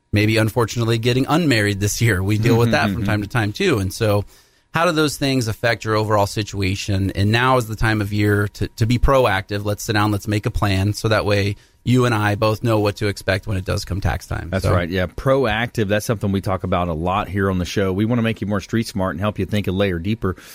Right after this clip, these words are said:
Speaker 2: So what about these self-employed guys, these self-employed guys and gals out there? You know,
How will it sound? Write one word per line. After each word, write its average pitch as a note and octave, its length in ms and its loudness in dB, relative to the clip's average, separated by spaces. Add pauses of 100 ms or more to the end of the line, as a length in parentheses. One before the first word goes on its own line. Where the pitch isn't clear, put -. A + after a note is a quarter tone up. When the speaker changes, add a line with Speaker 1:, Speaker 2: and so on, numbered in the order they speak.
(140)
Speaker 2:
So G#2 300 -2 (600)
what A2+ 440 0
about E3 320 0
these B2 160 0
self-employed G2 600 -2
guys, D#2 320 -6
these G#2 220 0
self-employed A2 640 -2
guys F#2+ 280 -4
and F2+ 100 -6
gals F2+ 320 -2
out F2+ 160 -4
there? F#2 200 -2 (320)
You G#2 80 0
know, F2+ 120 2